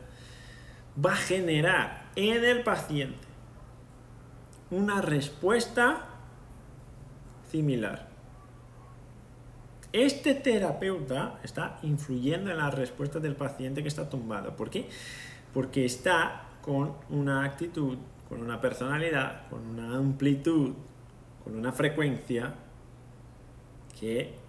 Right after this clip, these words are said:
no cambia la vibración. Entonces es un terapeuta más duro, más rígido, menos atento a las quejas del paciente. Habla más el terapeuta que el paciente. Y lo que habla el terapeuta no hace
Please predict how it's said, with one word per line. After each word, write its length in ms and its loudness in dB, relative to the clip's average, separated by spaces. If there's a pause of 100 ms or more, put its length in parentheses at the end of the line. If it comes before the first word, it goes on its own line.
(160)
no 220 -6
cambia 460 2
la 140 2
vibración. 580 -4 (280)
Entonces 220 -10
es 60 -6
un 100 -4
terapeuta 560 0
más 680 -4 (220)
duro, 340 4
más 380 -2 (140)
rígido, 580 -2 (160)
menos 760 0 (300)
atento 640 4 (800)
a 60 -4
las 180 -2
quejas 340 -2
del 140 0
paciente. 640 -6 (320)
Habla 300 2
más 200 2
el 140 2
terapeuta 560 2
que 60 0
el 100 -2
paciente. 600 -4 (280)
Y 100 -4
lo 180 2
que 120 6
habla 220 6
el 160 0
terapeuta 640 2
no 340 6
hace 540 4